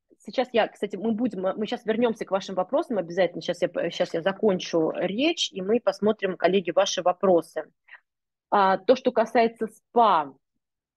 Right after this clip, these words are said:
в общем-то, не только, кстати, павильон есть на, э, на девяти метрах под водой, есть самые обычные павильоны.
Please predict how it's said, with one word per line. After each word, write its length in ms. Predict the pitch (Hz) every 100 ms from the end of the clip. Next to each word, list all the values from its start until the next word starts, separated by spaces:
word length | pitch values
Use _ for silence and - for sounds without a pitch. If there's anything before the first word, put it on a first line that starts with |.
| _ _ -
в 100 | 220
общем-то, 320 | - 214 220
не 140 | 247
только, 320 | 285 285 -
кстати, 340 | - - 190 -
павильон 640 | 185 180 196 202 175 160
есть 240 | 185 170 -
на, 360 | 175 165 156
э, 480 | - - 175 170 160
на 120 | 170
девяти 300 | 160 185 196
метрах 280 | 170 165 165
под 140 | 175 156
водой, 380 | 170 220 320
есть 160 | 208 190
самые 260 | 180 175 165
обычные 400 | - - 196 196
павильоны. 560 | 233 247 240 277 277